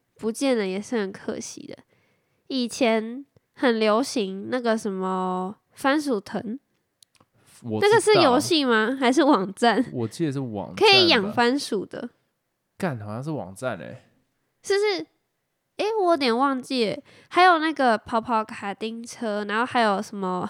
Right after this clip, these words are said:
Speaker 1: 摩尔庄园之类的。
Speaker 2: 啊，摩尔庄园我知道，可是我从来没有玩。然后还有一个什么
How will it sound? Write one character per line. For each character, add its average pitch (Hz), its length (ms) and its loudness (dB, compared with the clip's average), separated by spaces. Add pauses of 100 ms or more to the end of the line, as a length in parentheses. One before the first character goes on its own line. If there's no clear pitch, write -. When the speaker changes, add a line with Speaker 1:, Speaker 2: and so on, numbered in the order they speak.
(120)
Speaker 1:
摩 240 240 6
尔 190 60 -2
庄 202 280 -6
园 190 240 -8
之 196 180 -12
类 190 220 -6
的。 - 140 -16
Speaker 2:
啊， 143 300 4
摩 156 220 2
尔 185 60 4
庄 160 240 2
园 127 100 0
我 113 80 -2
知 135 160 -12
道， 135 220 0
可 110 60 -8
是 131 120 -10
我 143 120 -2
从 107 180 -4
来 107 60 -2
没 117 100 -4
有 107 120 -4
玩。 78 340 -12
然 127 120 -4
后 175 60 -4
还 170 120 -4
有 135 120 -4
一 120 40 -10
个 135 80 -12
什 127 140 -14
么 101 120 -10